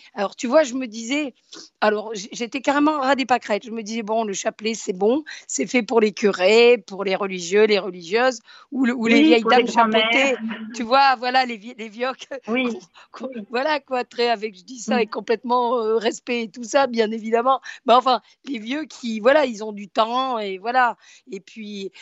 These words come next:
Speaker 1: et puis, c'était très bien, c'était un peu leur mission à eux, quoi. Et, et en fait, je me
Speaker 2: Oui,
Speaker 1: suis dit,
Speaker 2: c'était leur partie. Mm.
Speaker 1: oui, c'est ça, c'est leur participation, leur mission, les gars. Vous, vous, vous, vous, vous collez le chapelet et nous, on est dans l'action, on est dans une
Speaker 2: Et
Speaker 1: autre
Speaker 2: puis nous,
Speaker 1: prière,
Speaker 2: voilà.
Speaker 1: on est dans la rencontre et tout.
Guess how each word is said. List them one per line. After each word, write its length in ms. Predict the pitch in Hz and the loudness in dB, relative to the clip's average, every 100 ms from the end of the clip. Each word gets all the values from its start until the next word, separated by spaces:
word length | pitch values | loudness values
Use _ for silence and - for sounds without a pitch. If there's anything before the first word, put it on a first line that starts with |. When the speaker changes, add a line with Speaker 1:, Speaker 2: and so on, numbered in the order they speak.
| - | -16
Speaker 1:
et 140 | 262 190 | -10 -10
puis, 420 | - 247 240 202 | -6 -4 -4 -4
c'était 280 | - 202 208 | -2 0 -2
très 180 | - 202 | -2 -2
bien, 160 | 247 | 0
c'était 220 | 269 233 208 | 0 0 0
un 120 | 208 | 0
peu 120 | 226 | 2
leur 200 | 240 220 | 2 2
mission 480 | 220 240 - 285 277 | -2 -2 -4 -2 0
à 120 | 226 | 2
eux, 140 | 220 | 0
quoi. 220 | 214 - - _ - - - - - | -2 -14 -20 _ -18 -18 -18 -12 -2
Et, 300 | 247 247 - | 2 2 0
et 180 | 254 269 | -2 0
en 120 | 269 | -2
fait, 300 | 226 349 370 | 0 0 0
je 60 | 269 | -2
me 100 | 240 | 2
Speaker 2:
Oui, 140 | 277 | 4
Speaker 1:
suis 80 | 277 | 4
dit, 80 | 233 | 4
Speaker 2:
c'était 160 | 320 247 | 4 6
leur 160 | 247 | 2
partie. 460 | - 262 - 269 240 - _ - | 2 -2 -2 -12 -12 -14 _ -12
Mm. 120 | 208 - _ | -12 -12 _
Speaker 1:
oui, 120 | 302 415 370 | 4 6 6
c'est 200 | - 381 | 2 0
ça, 200 | 339 349 | 2 0
c'est 160 | - 294 | -2 -2
leur 160 | 277 | -2
participation, 1080 | - 311 - 262 - - - 262 - 311 339 | -4 -10 -8 -6 -6 -8 -4 -4 -4 -8 -6
leur 240 | 320 262 226 | -2 -4 -6
mission, 500 | 226 196 240 294 285 | -12 -10 -6 -4 0
les 160 | 226 | -2
gars. 200 | 214 254 | 0 -2
Vous, 200 | 254 277 | -2 -6
vous, 120 | 294 | -6
vous, 300 | 302 320 311 330 | -6 -4 -6 -2
vous, 160 | 277 | -2
vous 180 | 285 285 | 0 -2
collez 360 | - 349 349 359 | 2 4 4 2
le 60 | |
chapelet 580 | - - 349 - 285 392 - - - - | -4 -8 -8 -10 -12 -10 -10 -16 -20 -12
et 140 | - 254 | -8 -4
nous, 140 | 294 | -4
on 180 | 330 269 | -2 -2
est 120 | 254 | 0
dans 160 | 247 233 | 0 0
l'action, 340 | 220 - 311 | -2 -4 -4
on 120 | 330 | -2
est 120 | 294 | -2
dans 140 | 254 247 | 2 2
une 200 | 262 247 | 2 -2
Speaker 2:
Et 40 | |
Speaker 1:
autre 100 | 247 | -2
Speaker 2:
puis 120 | - 277 269 | -2 0 4
nous, 40 | |
Speaker 1:
prière, 300 | 330 302 311 | 6 6 4
Speaker 2:
voilà. 140 | - - | 2 0
Speaker 1:
on 40 | |
est 100 | 233 | 0
dans 140 | 233 | 0
la 100 | 233 | 0
rencontre 360 | 247 247 254 254 | -2 -4 -4 -2
et 80 | 226 | -4
tout. 160 | 247 | -6